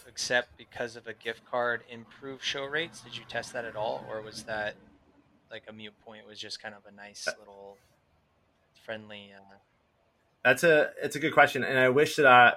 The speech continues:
Speaker 2: I wish that it, you know, that I was around long enough
Speaker 1: You don't, you,
Speaker 2: to,
Speaker 1: you don't
Speaker 2: to really
Speaker 1: know. You
Speaker 2: test
Speaker 1: don't know.
Speaker 2: that. That, yeah, I, I don't know. But I, I, I do know that the, you know, that S D R team doesn't exist anymore.
Speaker 1: So let's
Speaker 2: Put it
Speaker 1: say
Speaker 2: that
Speaker 1: it's
Speaker 2: way.
Speaker 1: probably didn't,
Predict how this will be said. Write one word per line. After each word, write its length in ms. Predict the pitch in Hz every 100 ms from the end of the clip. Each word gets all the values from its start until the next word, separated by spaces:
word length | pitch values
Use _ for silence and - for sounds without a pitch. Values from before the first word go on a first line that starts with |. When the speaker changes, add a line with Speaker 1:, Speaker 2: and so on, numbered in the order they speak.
| -
Speaker 2:
I 100 | 123
wish 220 | 127 -
that 280 | 123 113 110
it, 300 | 123 113 110 - _ -
you 120 | 120
know, 180 | 98 92
that 100 | 113
I 60 | 110
was 100 | 107
around 380 | 107 104 104 101
long 180 | 104
enough 240 | 104 101 98
Speaker 1:
You 80 | 113
don't, 140 | 120
you, 100 | 120
Speaker 2:
to, 160 | 113 101
Speaker 1:
you 60 | 110
don't 100 | 104
Speaker 2:
to 40 |
really 120 | 110
Speaker 1:
know. 20 |
You 60 | -
Speaker 2:
test 360 | - 113 113 -
Speaker 1:
don't 100 | 139
know. 40 |
Speaker 2:
that. 220 | 147 165 -
That, 240 | 113 - _ _ _ _ _ _ _ _ -
yeah, 320 | 120 113 104 -
I, 260 | 131 123
I 20 |
don't 160 | 131 110
know. 300 | 110 107 101 -
But 80 |
I, 100 | 143
I, 260 | 143 135 123 -
I 80 | 123
do 160 | 123 127
know 220 | 117 113
that 240 | 107 104
the, 320 | 107 104 101 101 _
you 100 | 120
know, 160 | 98 95 _ _ _ _
that 120 | 127 127
S 140 | 123
D 80 | 127
R 100 | 117
team 160 | 123
doesn't 200 | 110 104
exist 400 | 95 95 92 -
anymore. 340 | - - - -
Speaker 1:
So 180 | - 120
let's 200 | 123 -
Speaker 2:
Put 60 |
it 20 | 120
Speaker 1:
say 40 |
Speaker 2:
that 80 | 107
Speaker 1:
it's 120 | -
Speaker 2:
way. 60 | -
Speaker 1:
probably 240 | 110 104
didn't, 200 | 98 101